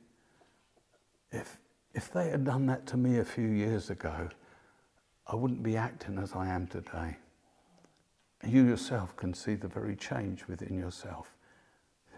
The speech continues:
That is the only proof you, you have that you're a Christian. There is no other proof. They can't prove it at all. The transformation that has taken place.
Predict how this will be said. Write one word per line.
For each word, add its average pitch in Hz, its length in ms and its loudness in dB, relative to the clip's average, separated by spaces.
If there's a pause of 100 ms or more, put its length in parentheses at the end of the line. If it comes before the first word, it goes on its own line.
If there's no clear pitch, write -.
(120)
That 135 140 4
is 120 180 2
the 131 160 4
only 151 220 0
proof 131 480 -2
you, 107 100 0 (120)
you 110 320 0
have 92 320 -4
that 107 160 -6
you're 101 160 -4
a 104 40 -4
Christian. - 400 -6 (220)
There 131 160 0
is 147 140 -4
no 117 180 -2
other 101 140 -6
proof. 87 320 -8 (200)
They 120 140 0
can't - 320 -4
prove 123 220 0
it 123 80 -6
at - 160 -14
all. 120 260 -8 (680)
The 104 80 -6
transformation 110 960 -2 (800)
that 90 120 2
has 85 160 -4
taken - 340 0
place. - 540 -12